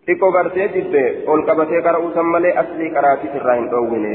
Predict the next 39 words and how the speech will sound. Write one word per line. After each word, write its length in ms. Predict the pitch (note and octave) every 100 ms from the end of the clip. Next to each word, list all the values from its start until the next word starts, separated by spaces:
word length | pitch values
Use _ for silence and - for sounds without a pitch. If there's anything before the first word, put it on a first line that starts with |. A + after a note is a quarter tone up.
| B2+
يجي 240 | C#3 A#2+
دوبا. 320 | G#2+ G#2+ G#2 - - - - - - _ _ -
حدثنا 480 | D#3 E3+ F#3 F3
ابن 120 | D#3+ F#3
المثنى، 400 | F3 F3 F3+ F3
حدثنا 460 | E3 F#3 F3+ E3+
ابن 160 | E3 F3+
أبي 320 | E3+ D3+ D3+ A2+ - - - - -
عدي 500 | C3 D#3 F3+ F3+ F#3
عن 260 | D#3+ F3 F3
سعيد 340 | F3+ E3 F3+ E3+
عن 140 | D#3+
قتادة 480 | D#3 D#3+ F#3 F3 E3+
عن 180 | D3+ D#3+
زرارة 420 | E3 F#3 F3+ E3
عن 220 | C#3+ D#3
عمران 300 | D#3+ E3 F3+
بن 340 | F3 D#3+ D#3 D#3
حسين 240 | F#3+ F3+
أن، 200 | E3+ D#3+
أن 300 | D#3 D#3+ D#3+
نبي 240 | D#3+ F3+
الله 260 | E3+ F3+ E3+
صلى 140 | F3 E3+
الله 320 | E3 F3+ F3
عليه 160 | - F3+
وسلم 400 | F3 F3+ D#3+ F#3
صلى 280 | F3+ E3+
بهم 240 | E3+ F#3 D3+
الظهر 420 | D#3+ D#3+ E3+ E3
زوري 340 | E3+ F3+ F3+
ثاني 300 | E3+ E3 G3+
صلاته، 440 | F#3+ E3 D3 C3 G#2+ - - -
فلما 380 | C#3 E3+ E3+ D#3+
انفتل 400 | D#3+ F3 D#3+ D#3
وقم 320 | D3 C#3+ D3+
غرقل 440 | D3+ E3 D#3+ D#3 D3+
قال 300 | E3 E3 F3
نجده: 400 | E3+ D#3 B2+